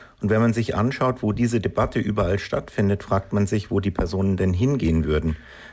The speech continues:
Weil man hat die Debatte in Österreich, in Deutschland, in der Schweiz, in Schweden,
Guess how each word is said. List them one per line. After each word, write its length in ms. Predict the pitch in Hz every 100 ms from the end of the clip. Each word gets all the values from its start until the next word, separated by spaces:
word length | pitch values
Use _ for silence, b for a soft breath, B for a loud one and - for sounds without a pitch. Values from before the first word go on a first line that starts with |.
| B
Weil 240 | 92 92 90
man 200 | 90 90
hat 120 | 92
die 80 | 95
Debatte 380 | 90 92 95 95
in 140 | 85
Österreich, 640 | 117 113 - 95 101 107
in 120 | - 107
Deutschland, 500 | 87 92 - 92 92
in 120 | 98
der 140 | 98
Schweiz, 560 | 95 - 80 82 - -
in 160 | 98
Schweden, 580 | 95 - 85 85 87 85